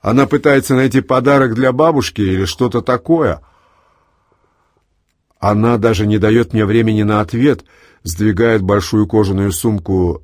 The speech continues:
на сгиб левого локтя и продолжает. «Знаешь, в пятницу на уроке Келлера я полностью выпала в осадок, что, как тебе хорошо известно, не так и трудно.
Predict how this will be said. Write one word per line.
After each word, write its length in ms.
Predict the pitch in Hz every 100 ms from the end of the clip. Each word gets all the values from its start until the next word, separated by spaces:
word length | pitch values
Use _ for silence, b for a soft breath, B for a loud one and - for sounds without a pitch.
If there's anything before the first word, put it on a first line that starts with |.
| _
на 200 | 98 107
сгиб 480 | 101 82 101 101 - _ _ _ _
левого 480 | 92 107 107 95 90
локтя 580 | 90 104 139 - 147 147
и 220 | 135 117
продолжает. 760 | - 120 117 107 87 76 65 - _ _ _ _ _ _ b b b b b b
«Знаешь, 560 | - 104 180 202 143 -
в 60 | -
пятницу 500 | 170 151 139 - 131
на 140 | 135
уроке 300 | 156 - 139
Келлера 720 | - 180 180 131 101 73 65 _ _ _ _
я 320 | 104 151 156
полностью 640 | - 202 208 190 175 - 165
выпала 380 | 175 170 165
в 60 | 160
осадок, 680 | 160 - 120 85 82 80 - b b b b b b b -
что, 340 | - 220 226
как 240 | 208 196
тебе 240 | - 170 175
хорошо 440 | 170 156 156 165
известно, 420 | 139 139 170 -
не 160 | 143 139
так 240 | 156 143
и 60 | 151
трудно. 500 | 175 175 127 98